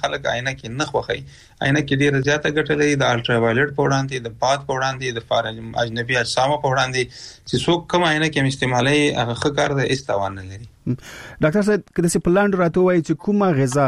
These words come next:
Speaker 2: یا خواړه د سترګو دید ته ښه دي؟ یو دقیقه لرو.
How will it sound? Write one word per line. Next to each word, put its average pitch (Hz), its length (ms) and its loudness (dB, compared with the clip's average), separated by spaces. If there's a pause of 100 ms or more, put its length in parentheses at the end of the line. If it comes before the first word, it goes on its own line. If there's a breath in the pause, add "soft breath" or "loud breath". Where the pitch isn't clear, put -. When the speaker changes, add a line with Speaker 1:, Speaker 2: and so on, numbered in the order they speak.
(140)
Speaker 2:
یا 120 80 2
خواړه 147 440 2 (460 loud breath)
د 123 140 2
سترګو 151 420 2
دید 143 160 2
ته 127 80 2
ښه 135 220 0
دي؟ 90 60 0 (680 soft breath)
یو 185 120 4
دقیقه 160 240 0
لرو. 98 220 0